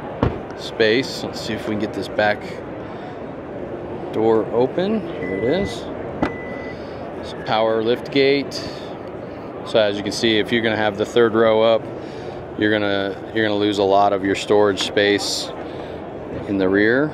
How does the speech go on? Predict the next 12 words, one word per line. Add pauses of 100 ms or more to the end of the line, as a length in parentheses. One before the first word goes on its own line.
(1120)
But
you
do
get
a
little
bit
of
under
storage
underneath
the,